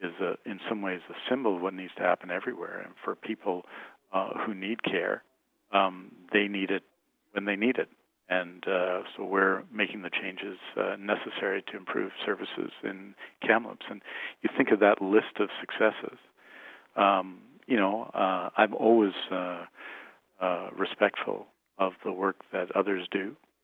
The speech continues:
even if they're not in my party. I, I, I do find the negativity given that series of successes and initiatives in one community in one year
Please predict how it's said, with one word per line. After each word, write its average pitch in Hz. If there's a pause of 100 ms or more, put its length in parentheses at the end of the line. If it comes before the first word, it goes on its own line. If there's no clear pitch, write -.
(260)
even 95
if 92
they're 104
not 101
in 101
my 92
party. 101
I, -
I, -
I -
do 110 (140)
find 98 (560)
the 95
negativity 98
given 90 (480)
that 110 (120)
series 104
of 92
successes -
and 90
initiatives 92 (240)
in 113
one 113
community 101
in 95
one 95
year 95